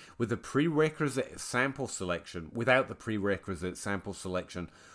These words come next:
of trying to find what we want to see getting in the way. Not go looking for a Trojan War and then find it. But there are some broad conclusions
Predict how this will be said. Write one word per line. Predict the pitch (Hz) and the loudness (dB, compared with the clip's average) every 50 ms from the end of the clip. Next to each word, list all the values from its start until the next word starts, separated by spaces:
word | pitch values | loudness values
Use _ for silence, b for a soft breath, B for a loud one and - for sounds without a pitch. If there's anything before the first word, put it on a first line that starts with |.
| B B | B B
of | 95 95 - | -6 -6 -6
trying | - - - 120 110 107 107 104 | -6 -2 2 4 4 4 4 2
to | 98 - 104 | 0 -4 -6
find | - - - 101 92 90 90 90 85 82 | -6 -4 -2 0 0 2 0 0 -2 -2
what | 87 92 - - - | -2 -4 -4 -4 -4
we | 95 87 | -6 -4
want | 85 90 92 90 82 - | -4 -2 -4 -4 -6 -8
to | - 76 | -10 -8
see | - - - - 131 104 85 78 73 B B B B B B | -8 -4 0 0 0 0 0 -2 -6 B B B B B B
getting | - 101 90 90 90 | 0 0 2 2 0
in | 85 82 78 | -2 -2 -4
the | 78 | -4
way. | 76 80 98 92 73 - - _ _ _ _ _ _ _ _ _ _ _ _ _ _ _ _ _ _ _ - | -4 -2 -2 -2 -2 -4 -10 _ _ _ _ _ _ _ _ _ _ _ _ _ _ _ _ _ _ _ -6
Not | 92 101 101 95 - | -4 -2 -2 -2 0
go | 101 98 | 0 2
looking | 95 90 85 90 104 104 - - 107 90 | 2 2 0 0 0 0 0 -2 -2 -2
for | - - 90 90 | -4 -4 -2 -2
a | 90 | -2
Trojan | 87 - - 98 92 90 - 90 87 80 | -2 -2 0 0 0 0 -2 -4 -4 -2
War | 90 90 87 85 80 76 | -2 -2 0 0 -2 -2
and | 76 76 | -4 -4
then | 78 78 73 | -6 -8 -8
find | - - 87 85 80 71 - - | -8 -6 -6 -4 -4 -6 -8 -12
it. | - - - _ _ _ _ _ - _ b b b b b b b b b b b b b b b b b | -18 -20 -20 _ _ _ _ _ -20 _ b b b b b b b b b b b b b b b b b
But | 139 123 | 0 4
there | 135 127 147 | 6 8 8
are | 180 214 196 | 8 8 8
some | - 156 139 | 6 2 2
broad | 110 127 135 135 120 - | 4 4 4 4 4 2
conclusions | - 113 98 - 135 147 170 147 120 117 107 98 98 95 80 | -2 -6 -2 0 2 2 2 2 2 0 0 0 -2 -4 -6